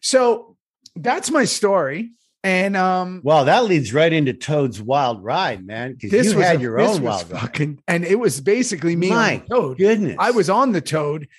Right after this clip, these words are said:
Speaker 1: and it was a wild ride.
Speaker 2: Holy shit, bro.
Speaker 1: Holy
Speaker 2: I'm glad you're
Speaker 1: shit.
Speaker 2: all right. That's crazy, man.
Speaker 1: I know. When they circled me, I thought, "Am I gonna get attacked by these dogs?"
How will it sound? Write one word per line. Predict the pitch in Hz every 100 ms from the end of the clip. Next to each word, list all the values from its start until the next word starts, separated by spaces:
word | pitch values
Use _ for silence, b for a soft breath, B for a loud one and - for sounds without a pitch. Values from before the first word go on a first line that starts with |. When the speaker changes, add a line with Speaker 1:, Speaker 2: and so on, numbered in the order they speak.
| -
Speaker 1:
and | 156
it | 220
was | 202
a | 139
wild | 143 147 107
ride. | 135 - - _ _ _
Speaker 2:
Holy | - 214 233 160
shit, | - - - - - 269 - -
bro. | 131 110
Speaker 1:
Holy | - 156
Speaker 2:
I'm | 175
glad | 247
you're | 226 160 165
Speaker 1:
shit. |
Speaker 2:
all | 147
right. | 147 135
That's | - 170 165
crazy, | - - 139 127 110 104
man. | 107 101 101 104 _ _ _ _ _ -
Speaker 1:
I | 117
know. | 113 87 82 _ 139
When | 160
they | 180
circled | 165 - 226 226 214 160
me, | 160
I | 147
thought, | - 160 147 -
"Am | - 220
I | 320
gonna | 494 453
get | -
attacked | 311 - 302 254
by | 349 302
these | 302 -
dogs?" | 330 277 233